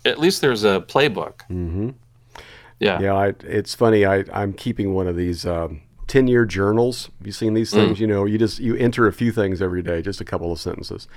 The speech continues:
Speaker 1: Yeah.
Speaker 2: And so I've reached the point now where I'm reading what I wrote this time last year, and
Speaker 1: Oh, my
Speaker 2: we're,
Speaker 1: goodness.
Speaker 2: we're recording this in, uh, the end of March. And I'm, I'm reading things that are, are just hilarious, like, "Well, we'll probably be shut down for a couple weeks.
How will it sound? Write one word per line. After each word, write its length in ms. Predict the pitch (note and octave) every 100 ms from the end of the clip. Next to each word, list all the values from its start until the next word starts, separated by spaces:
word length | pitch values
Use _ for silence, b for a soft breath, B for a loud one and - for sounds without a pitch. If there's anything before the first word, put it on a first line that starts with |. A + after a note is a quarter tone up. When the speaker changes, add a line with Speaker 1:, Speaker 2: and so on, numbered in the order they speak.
| B B
Speaker 1:
Yeah. 220 | G2 F#2+ - b b
Speaker 2:
And 160 | - G#2+
so 160 | - A2+
I've 140 | G2+
reached 180 | B2 A#2+
the 80 | B2
point 240 | A2+ A2+
now 200 | G#2 G2+
where 160 | G2 G2
I'm 120 | F#2+
reading 300 | G#2 A2 G2+
what 160 | G2 F#2+
I 80 |
wrote 460 | F#2 F#2 F#2+ F2+ -
this 180 | F#2+ F2
time 300 | - F#2 E2+
last 400 | F#2+ C3 C#3 -
year, 320 | D#2 D2 E2 - -
and 220 | F2+ E2+ C2+
Speaker 1:
Oh, 60 | G2+
my 120 | G2+
Speaker 2:
we're, 20 | F2
Speaker 1:
goodness. 140 | G2 F2+
Speaker 2:
we're 40 |
recording 360 | - A2+ G2+ F#2+
this 280 | F#2+ F2+ -
in, 220 | F2+ E2+
uh, 240 | E2+ D#2+ -
the 160 | F#2
end 100 | F#2
of 80 | E2+
March. 460 | F2+ G2 F#2 F2 - B B B B B B A4+ G#4 -
And 160 | G#2+ A2
I'm, 160 | A2
I'm 200 | - A#2 B2
reading 260 | C#3 C#3
things 320 | A#2+ B2+ A2+
that 160 | G2+ G#2+
are, 300 | G#2 G2 -
are 200 | - G2+
just 240 | G2 A2 -
hilarious, 640 | A#2 A#2 F#3+ G2 D2+ -
like, 240 | F#2+ F2+ -
"Well, 180 | G#2+ A#2
we'll 100 | A2
probably 240 | G2+ A#2
be 80 | A2+
shut 240 | A2 A#2+ G#2+
down 200 | A2 G#2+
for 120 | G2+
a 60 |
couple 280 | F#2 G2+ F2+
weeks. 460 | F2+ F#2 F2 -